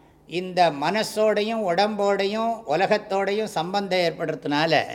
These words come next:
குறிப்பா மன-, உடம்போட மனசோட சம்பந்தம் ஏற்படுறது, அப்போ உலகத்தோட சம்பந்தம் ஏற்படத்தானே செய்யும்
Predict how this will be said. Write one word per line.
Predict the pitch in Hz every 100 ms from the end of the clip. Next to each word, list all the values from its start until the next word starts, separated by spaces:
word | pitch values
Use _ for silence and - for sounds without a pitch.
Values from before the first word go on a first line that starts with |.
| - - - - _ -
குறிப்பா | 247 - 247 233
மன-, | 190 208 180
உடம்போட | 190 214 214 208 214 226
மனசோட | 190 190 202 202
சம்பந்தம் | 165 180 185 175
ஏற்படுறது, | 160 135 135 190
அப்போ | 254 226 220 254
உலகத்தோட | 254 254 254 240
சம்பந்தம் | 202 226 233 220
ஏற்படத்தானே | 208 208 180 175 175
செய்யும் | 139 147 127